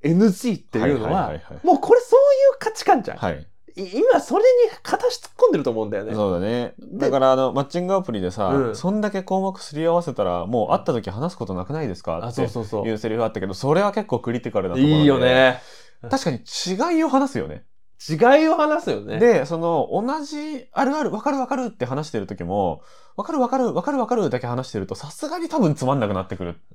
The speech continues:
Speaker 2: から、
Speaker 1: そう。
Speaker 2: わかるわかるの中から、それは違くないですか？僕はこうなんですよ、
Speaker 1: うん。
Speaker 2: 私はこうなんですよ。を話すが話し合いましょうであり、会話じゃんっていう
Speaker 1: そうだよね。で、
Speaker 2: ところで、わかんない者同士の恋愛を描いてるのが、やっぱいいっすよね、ずっとね。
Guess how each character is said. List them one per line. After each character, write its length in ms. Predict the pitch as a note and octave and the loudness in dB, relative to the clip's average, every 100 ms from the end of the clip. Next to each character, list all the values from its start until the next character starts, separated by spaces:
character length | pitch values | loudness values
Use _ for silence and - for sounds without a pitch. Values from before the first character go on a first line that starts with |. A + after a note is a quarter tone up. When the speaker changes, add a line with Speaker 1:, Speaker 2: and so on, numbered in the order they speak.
| - A#2 | -20 -14
Speaker 2:
か 100 | A2 | -2
ら、 320 | - A2 F#2 - - - | 2 2 0 -6 -14 -4
Speaker 1:
そ 40 | |
う。 0 | |
Speaker 2:
わ 80 | G#3 | -2
か 120 | D#4+ | -2
る 100 | D4+ | -2
わ 100 | C#4 | -2
か 140 | C#4 | -2
る 100 | C#4 | -2
の 80 | C4+ | -4
中 240 | A#3 C4+ B3 | -6 -6 -8
か 80 | |
ら、 300 | G#3+ A3+ F3+ | -6 -6 -6
そ 120 | B2+ D3 | -6 -4
れ 60 | |
は 140 | F3 F#3+ | -4 -4
違 60 | F#3+ F#3 | -6 -6
く 120 | G3 | -4
な 100 | F#3+ | -4
い 60 | |
で 80 | A2+ | -6
す 100 | F#2+ | -4
か？ 300 | F#2+ G2 G#2+ | 0 2 0
僕 180 | A#2+ B2 | -6 -2
は 140 | B2 G2+ | 0 0
こ 80 | |
う 40 | G#2+ | -2
な 80 | F#2+ | -4
ん 40 | |
で 60 | F#2 | -6
す 80 | |
よ、 60 | F#2 | -8
Speaker 1:
う 40 | |
ん。 0 | |
Speaker 2:
私 180 | F2 F#2 | -8 -8
は 100 | G2 | -10
こ 100 | F#2+ | -8
う 40 | F#2 | -8
な 60 | |
ん 80 | E2 | -8
で 80 | E2 | -12
す 140 | - | -8
よ。 160 | G2 G#2+ | -6 -6
を 320 | A2+ A3+ B3 | -4 -2 -2
話 400 | - - A3 B3+ | -4 -2 0 2
す 100 | F#3 | 2
が 140 | F#3+ | 2
話 240 | E3+ A#2+ A2+ | 0 -4 -4
し 80 | A2+ | -4
合 80 | |
い 40 | G#2+ | -4
ま 100 | G#2+ | -4
し 80 | A2 | -6
ょ 80 | |
う 20 | F2+ | -6
で 100 | E2 | -4
あ 60 | |
り、 100 | E2+ | -6
会 200 | D#2 F2 | -6 -8
話 120 | E2+ | -6
じ 80 | F2 | -8
ゃ 60 | E2 | -10
ん 60 | |
っ 20 | D2+ | -12
て 100 | E2+ | -10
い 60 | |
う 60 | D2 | -4
Speaker 1:
そ 180 | G#3 G3 | 0 0
う 40 | |
だ 120 | A#2+ | 0
よ 80 | G2+ | -4
ね。 320 | A2+ D#3+ F3+ | -4 -4 -4
で、 140 | F#3 D#3+ | -6 -8
Speaker 2:
と 80 | F3+ A#3 | -2 -2
こ 60 | |
ろ 140 | F3 E3 | -2 -4
で、 440 | C3+ C3+ A2+ E2+ - | -4 -4 -4 -8 -10
わ 140 | - F#3 | -8 -6
か 120 | B3 | -6
ん 100 | B3 | -6
な 80 | B3+ | -6
い 40 | |
者 200 | B3 B3 | -6 -4
同 160 | B3+ B3 | -4 -4
士 100 | A#2+ | -4
の 120 | A2+ | -4
恋 320 | G#2+ A2 A2 | -4 -6 -6
愛 160 | A2 A2 | -6 -6
を 100 | G#2+ | -4
描 180 | A#2 | -4
い 60 | A#2 | -4
て 100 | G2 | -4
る 80 | E2 | -8
の 120 | E2 | -6
が、 280 | F#2 F#2+ D#2+ | -4 -2 -4
や 80 | G#2+ | -8
っ 80 | - | -8
ぱ 160 | F2 | -8
い 240 | D#2 G#2+ F2 | -4 -4 -4
い 20 | |
っ 40 | |
す 180 | - - | -8 -18
よ 80 | - | -16
ね、 260 | G#2+ F#3 G3 | -14 -12 -12
ず 120 | - | -14
っ 100 | - | -14
と 100 | - | -14
ね。 200 | E2+ G#2 | -16 -16